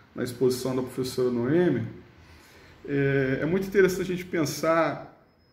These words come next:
também em tudo aquilo que foi dito ontem acerca da, da,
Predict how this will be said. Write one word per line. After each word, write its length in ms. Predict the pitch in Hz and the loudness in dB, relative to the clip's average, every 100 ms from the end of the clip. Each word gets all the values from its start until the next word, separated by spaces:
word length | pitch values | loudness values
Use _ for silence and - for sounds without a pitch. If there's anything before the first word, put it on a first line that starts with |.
| _ _ _ - - - - - _ _ - | _ _ _ -20 -20 -20 -20 -20 _ _ -8
também 760 | - 165 143 175 170 131 - - - _ _ _ _ - _ _ _ _ - | 0 2 6 6 6 4 -2 -10 -20 _ _ _ _ -20 _ _ _ _ -6
em 120 | 135 | -4
tudo 240 | - 185 | -2 2
aquilo 280 | 156 - 147 | 2 4 0
que 80 | 139 | 0
foi 200 | - 135 | -2 -2
dito 280 | 120 139 127 | -2 -4 -2
ontem 640 | 131 170 165 135 120 113 - - - - - | 0 2 2 0 -4 -4 -6 -16 -20 -20 -14
acerca 540 | - 131 - 139 - 131 | -10 -4 0 0 0 0
da, 280 | 135 123 | 2 0
da, 800 | 113 120 120 117 110 104 98 - | 0 0 2 2 0 -2 -6 -8